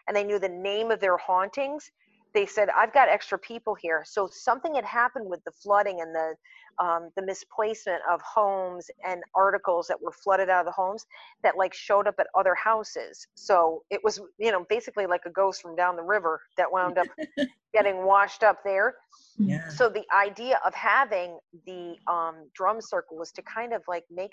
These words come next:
Speaker 1: the land happy again and,
Speaker 2: Help them to
Speaker 1: um,
Speaker 2: find their
Speaker 1: help,
Speaker 2: way.
Speaker 1: yeah, help them to find their way. And it felt like there were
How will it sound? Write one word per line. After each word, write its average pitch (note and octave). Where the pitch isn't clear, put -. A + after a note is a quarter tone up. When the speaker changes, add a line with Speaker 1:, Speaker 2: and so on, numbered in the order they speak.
Speaker 1:
the F#3
land E3+
happy D#3+
again C4
and, F#3
Speaker 2:
Help -
them F#3+
to F3
Speaker 1:
um, E3
Speaker 2:
find D#3+
their F3
Speaker 1:
help, E3+
Speaker 2:
way. F#3
Speaker 1:
yeah, G3+
help G3+
them G#3
to F#3
find G3
their F3
way. F#3+
And G3
it A3+
felt C4
like E3+
there F3+
were E3+